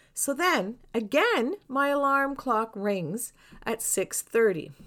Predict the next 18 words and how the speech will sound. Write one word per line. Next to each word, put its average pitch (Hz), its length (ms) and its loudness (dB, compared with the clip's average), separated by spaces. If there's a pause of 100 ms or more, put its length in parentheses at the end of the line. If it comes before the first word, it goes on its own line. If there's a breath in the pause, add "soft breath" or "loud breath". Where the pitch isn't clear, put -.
(1120 loud breath)
And 190 460 -2 (520)
I 233 480 0 (580)
almost 330 460 2
always 190 640 2 (720 soft breath)
do 269 160 2
not 254 340 0
want 165 260 -6
to 180 80 -14
get 165 160 -8
up. - 240 -16 (540)
Still, - 640 0 (380 soft breath)
I'm 233 220 2
far 220 520 6
better 262 320 2
now 240 300 2
than 196 200 -2
I 190 140 0
was 208 840 2